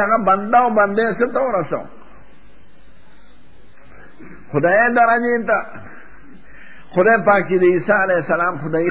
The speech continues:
خط باطلای، نو په ښکلي آیات کې وایي، «ما المسیح ابن مریم الا رسول قد خلت من قبله الرسل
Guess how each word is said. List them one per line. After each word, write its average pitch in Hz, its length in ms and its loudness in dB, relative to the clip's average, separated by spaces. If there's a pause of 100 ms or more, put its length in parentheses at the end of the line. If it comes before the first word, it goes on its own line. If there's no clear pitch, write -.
خط 147 160 -4 (160)
باطلای، 139 480 0 (420)
نو 143 160 -2
په 151 80 2
ښکلي 175 340 0 (120)
آیات 156 240 2 (100)
کې 151 140 -2
وایي، 170 180 2 (340)
«ما 139 100 2
المسیح 175 520 0
ابن 156 160 -2 (120)
مریم 160 280 0
الا 139 300 0 (120)
رسول 147 360 -2 (340)
قد 143 100 2 (100)
خلت 160 320 0
من 147 160 -2
قبله 131 380 0
الرسل 127 480 0